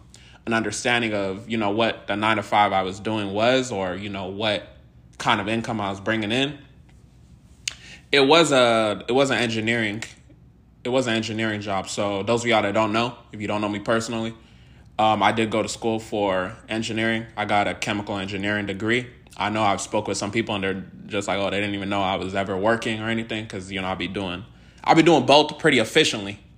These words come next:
apparently, you feel me? <laughs> But yeah, no, I went to school for chemical engineering.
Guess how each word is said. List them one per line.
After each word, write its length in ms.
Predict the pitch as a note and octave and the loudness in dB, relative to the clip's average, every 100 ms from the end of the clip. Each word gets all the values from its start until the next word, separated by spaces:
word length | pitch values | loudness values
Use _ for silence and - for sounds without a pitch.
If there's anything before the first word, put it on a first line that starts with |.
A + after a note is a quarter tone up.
| - - | -20 -4
apparently, 540 | A#2+ C#3+ B2+ G2 G2 G#2 | -2 0 0 0 -6 -10
you 120 | A2 | -12
feel 200 | A2 A2+ | -6 -4
me? 360 | A2 A#2+ D#3+ - | -4 -2 -2 -4
<laughs> 360 | - - - - | -10 -20 -20 -16
But 600 | A#2 B2 A#2 A2 G#2 - - - | 0 4 6 4 0 -6 -20 0
yeah, 180 | C#3 D3 | 4 4
no, 100 | C#3+ | 4
I 100 | C#3 | 4
went 180 | C#3+ C#3 | 2 0
to 80 | |
school 240 | B2 - B2+ | -2 0 0
for 240 | - A2 | 0 -4
chemical 420 | G#2+ C3+ A#2+ A#2 | -2 -4 -4 -4
engineering. 540 | A2 G#2+ G#2+ A#2+ B2 | -6 -6 -4 -2 -2